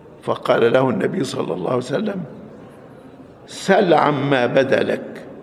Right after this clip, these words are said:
فقال: "أسألك بربك ورب من قبلك، آه الله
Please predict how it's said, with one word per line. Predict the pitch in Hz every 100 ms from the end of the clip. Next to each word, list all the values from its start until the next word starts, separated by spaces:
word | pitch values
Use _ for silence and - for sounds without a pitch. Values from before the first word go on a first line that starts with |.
| - - - - - - - - -
فقال: | - - 190 226
"أسألك | 190 202 190 202 190 185 185 175
بربك | 165 156 156 151 - 143 - - - - - - - - - - - - -
ورب | - 113 123 156 202 185 151
من | 143 139 127
قبلك، | 123 - 123 107 123 - - - - - - - - - - - -
آه | 143 160 190 196
الله | 190 175 180 202 185 143 107 -